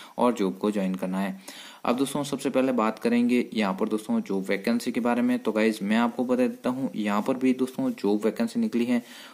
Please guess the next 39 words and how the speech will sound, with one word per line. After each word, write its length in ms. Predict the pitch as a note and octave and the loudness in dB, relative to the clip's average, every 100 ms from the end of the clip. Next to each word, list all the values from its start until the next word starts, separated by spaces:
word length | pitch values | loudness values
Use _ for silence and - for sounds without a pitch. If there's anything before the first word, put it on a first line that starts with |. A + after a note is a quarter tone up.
| - | -2
वो 140 | G#2+ B2+ | 2 4
निकली 280 | C3 B2+ B2+ | 4 4 4
है 120 | B2+ | 4
दोस्तों 360 | B2 - C3 | 2 0 -2
घरेलू 460 | A#2 G2 F#2+ G2 G2+ | 0 2 2 2 0
नौकर, 400 | F#2 F#2+ F#2+ A#2 - - G#2+ | 0 -2 0 -2 -2 -6 0
नौकर 280 | A2 B2+ | 2 2
के 120 | A#2 B2 | 0 0
रूप 220 | A2+ B2+ | 0 2
में। 120 | B2 | 0
तो 160 | A#2 G#2+ | 2 2
यानी 240 | G#2 A#2+ | 4 2
कि 60 | B2 | 2
दोस्तों 280 | B2 - | 0 0
यहाँ 240 | B2 G2 G2 | 0 0 -2
पर 160 | G#2 | -2
जॉब 200 | - A2 | 0 0
वैकेंसी 360 | A#2 A#2 B2 C3 | 0 0 0 0
निक-, 720 | A#2+ A2 G#2+ - - - - | -2 -2 -6 -6 -10 -12 -8
रहने 260 | G#2 A2 B2 | 0 2 4
वाली 180 | B2+ B2+ | 4 2
है 200 | C#3+ D3 - - - - | -2 -6 -18 -20 -12 0
वो 100 | A#2+ | 2
दोस्तों 320 | B2 A#2 B2+ | 2 2 0
एक, 380 | A#2+ A2 A2 - | 2 0 0 0
अ, 400 | A2 - A2 G2 | -2 0 -4 -2
घरेलू 400 | F#2+ G#2 A2 A2+ | -2 2 4 4
नौकर 340 | A2 G#2 A2+ | 2 2 0
यानी 160 | G#2+ G#2 | 0 0
कि 80 | G2 | -4
दोस्तों 280 | G#2 - B2+ | -6 -4 -4
हेल्पर 280 | G2 F#2 A2 | -2 -2 -2
के 120 | - | 0
रूप 180 | F#2+ F#2+ | -4 0
में 120 | G#2+ | -2
दोस्तों 320 | G2 F#2+ D3 | -2 -4 -6
रहने 240 | B2 G2+ F#2 | -2 -2 0
वाली 200 | F#2 F#2 | 0 -2
है। 220 | G2+ | -4